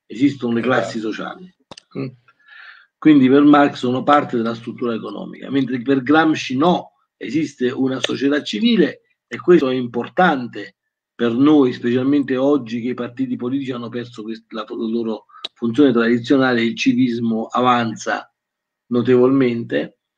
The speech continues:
Speaker 1: Questa società civile era nella prima fase del suo pensiero il popolo, il popolo, coloro che esprimevano una cultura e una identità culturale. E anche questi due elementi detratti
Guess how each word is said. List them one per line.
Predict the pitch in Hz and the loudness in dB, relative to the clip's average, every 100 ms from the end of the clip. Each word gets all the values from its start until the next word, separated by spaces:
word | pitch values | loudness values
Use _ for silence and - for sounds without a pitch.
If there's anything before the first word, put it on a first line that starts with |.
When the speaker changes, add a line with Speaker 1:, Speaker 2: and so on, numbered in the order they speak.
| - _ | -20 _
Speaker 1:
Questa | 156 156 165 | 2 4 4
società | 135 151 160 170 165 | 4 4 6 4 2
civile | - 160 190 180 151 139 123 120 _ _ _ _ _ _ _ _ - | 0 4 6 8 6 4 0 -12 _ _ _ _ _ _ _ _ 0
era | 175 180 156 151 143 127 - | 4 4 4 4 4 0 -6
nella | 131 131 | -6 -6
prima | 131 160 151 | -4 -2 -2
fase | 151 160 143 | -2 -2 -2
del | 143 | -4
suo | 143 143 | -2 -2
pensiero | 143 139 190 160 139 - | -2 -2 0 2 0 0
il | 185 180 | -2 2
popolo, | 160 135 135 165 190 190 _ _ _ | 2 4 2 0 0 -2 _ _ _
il | 147 139 - | -6 -6 -4
popolo, | 127 98 113 139 - _ _ _ _ - | -4 -4 -8 -12 -14 _ _ _ _ -2
coloro | 139 160 185 160 143 127 | 4 6 8 6 4 2
che | 123 151 | 0 0
esprimevano | 139 - 139 160 180 156 139 | 0 -4 -2 0 0 0 -2
una | 139 139 143 143 | -2 -2 -4 -4
cultura | - 156 131 _ 233 190 131 117 117 | -4 -4 -6 _ 0 0 0 -4 -4
e | 170 | -2
una | 151 131 127 | -2 -4 -8
identità | 139 139 139 139 139 139 | -6 -4 -6 -8 -8 -8
culturale. | - 117 - 110 101 98 - - _ _ _ _ | -10 -14 -14 -12 -10 -12 -14 -20 _ _ _ _
E | 160 | 0
anche | 220 190 190 | 2 2 4
questi | 185 170 175 | 4 4 0
due | 143 175 | 4 4
elementi | 180 220 220 170 135 131 | 6 2 0 0 -2 -2
detratti | 190 311 196 220 190 - _ 240 240 | 2 2 2 0 0 -4 _ -12 -12